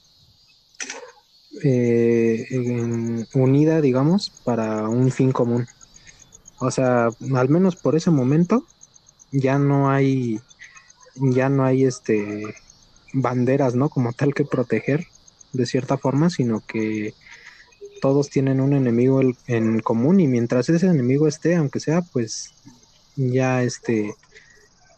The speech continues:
ya se rompen un poco las, las barreras. Y, pues, en cuestión a personajes, fíjate que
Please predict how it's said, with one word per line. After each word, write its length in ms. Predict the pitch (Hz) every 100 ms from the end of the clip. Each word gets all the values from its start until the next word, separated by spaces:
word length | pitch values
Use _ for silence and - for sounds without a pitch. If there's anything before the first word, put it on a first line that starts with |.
| _ _ _ _ _ _
ya 160 | 143 143
se 120 | 156
rompen 320 | 139 143 143
un 120 | 131 135
poco 240 | 139 -
las, 360 | 113 107 - - -
las 220 | - 110 113
barreras. 540 | 117 139 147 135 - _ _ _ _ _ _ _ _ _ _ _ _ _ _ _ _
Y, 140 | 160
pues, 180 | 147 156
en 100 | 156
cuestión 280 | 151 160 208
a 60 | 240
personajes, 580 | - 120 135 175 214 202
fíjate 380 | 190 208 -
que 500 | 139 123 117 117 117